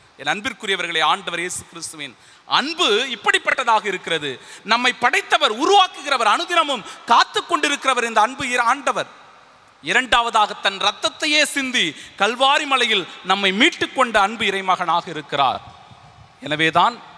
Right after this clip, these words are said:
இறை அன்பு பிறர் அன்பை விட மேலானதாக இருக்கிறது. பல நேரங்களில் நாம் புகழ்ந்து பேசலாம், "தாயினுடைய அன்பு மிக மிக சிறந்தது" என்று. தாயினுடைய அன்பை பெற்ற பிள்ளை மட்டும்தான் சுவைக்க முடியும், பெற்ற பிள்ளை மட்டும்தான் சுவைக்க முடியும்.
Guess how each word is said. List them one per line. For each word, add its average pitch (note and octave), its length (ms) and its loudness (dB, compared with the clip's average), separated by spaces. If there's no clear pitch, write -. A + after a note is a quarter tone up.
இறை F#3+ 280 2
அன்பு F#3+ 460 0
பிறர் F3+ 260 2
அன்பை A#3+ 320 2
விட G#3 400 2
மேலானதாக C4+ 840 2
இருக்கிறது. A3 420 -6
பல G#3 220 0
நேரங்களில் C#4+ 420 0
நாம் A#3 160 0
புகழ்ந்து D#4+ 360 -4
பேசலாம், A3+ 480 -2
"தாயினுடைய D4+ 500 2
அன்பு C#4+ 360 2
மிக C#4 240 0
மிக E4 280 0
சிறந்தது" C#4 460 -2
என்று. F3 400 -8
தாயினுடைய C#4 540 0
அன்பை B3+ 680 0
பெற்ற A3+ 320 0
பிள்ளை E4 400 2
மட்டும்தான் E4+ 520 0
சுவைக்க F4 280 -2
முடியும், B3 320 -6
பெற்ற - 240 -6
பிள்ளை D4 280 -6
மட்டும்தான் D4 440 0
சுவைக்க A#3+ 220 -10
முடியும். F3+ 240 -10